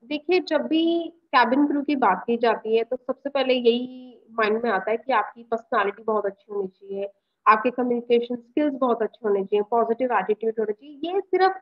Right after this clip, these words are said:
एक basic की factors हैं, जो एडवांस level पे आपसे जो उम्मीद की जाती है, वो ये कि आप कितने काम हैं।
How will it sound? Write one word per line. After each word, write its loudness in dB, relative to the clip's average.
एक -6
basic -2
की 0
factors -8
हैं, -8
जो 0
एडवांस 6
level 4
पे 4
आपसे -2
जो -2
उम्मीद 0
की -10
जाती -2
है, 2
वो -2
ये -2
कि 0
आप 2
कितने 0
काम 2
हैं। -4